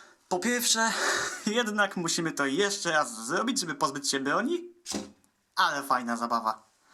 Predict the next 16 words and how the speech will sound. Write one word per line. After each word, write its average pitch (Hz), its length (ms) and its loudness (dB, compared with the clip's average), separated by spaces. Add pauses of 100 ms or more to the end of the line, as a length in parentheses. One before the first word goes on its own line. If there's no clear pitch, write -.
(800)
I 277 120 -2
teraz 190 540 2 (460)
możemy 139 280 0
wyprostować 202 760 0 (180)
ramiona 120 340 -2
Snarla, 180 500 2 (720)
głównie 277 360 2
po 247 180 -2
to, 214 500 2
aby 165 420 2
pozbyć 196 500 -2
się 165 160 0
z 139 120 -4
drogi 139 580 -2 (380)
tych 190 380 -4
małych 135 800 0